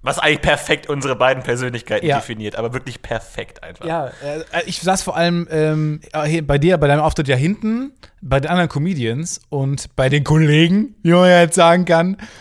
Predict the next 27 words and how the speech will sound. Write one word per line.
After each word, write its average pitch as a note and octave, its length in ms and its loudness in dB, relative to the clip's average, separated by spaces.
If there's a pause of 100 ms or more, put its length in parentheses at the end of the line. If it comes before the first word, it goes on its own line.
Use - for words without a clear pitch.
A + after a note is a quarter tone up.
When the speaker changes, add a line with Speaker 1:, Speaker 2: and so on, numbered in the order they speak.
(220)
Speaker 2:
Und, D3+ 500 -6
äh, C#3 280 -2
diese G#3+ 520 -2
werten D#3+ 380 -2
Kollegen, D#3+ 400 -2
die C#3+ 100 -6
haben E3+ 260 -4
an E3 160 -8 (100)
echt - 260 -10
anderen E3+ 240 -8
Stellen B2 240 -8
gelacht. F#2+ 340 -12 (480)
Bei C#3 120 0
dir F3+ 100 -2
zum F3+ 160 -4
Beispiel C3 420 -2
waren C#3 140 2
die, C#3+ 80 -4
fanden C#3 240 -6
die B2+ 80 -6
den B2 80 -4
Hitler D#3+ 500 -4
mit D3+ 200 -6
dem, C3 140 -4
den B2 160 -2
Jungs-Gag D3+ 440 0
super. A2+ 440 -6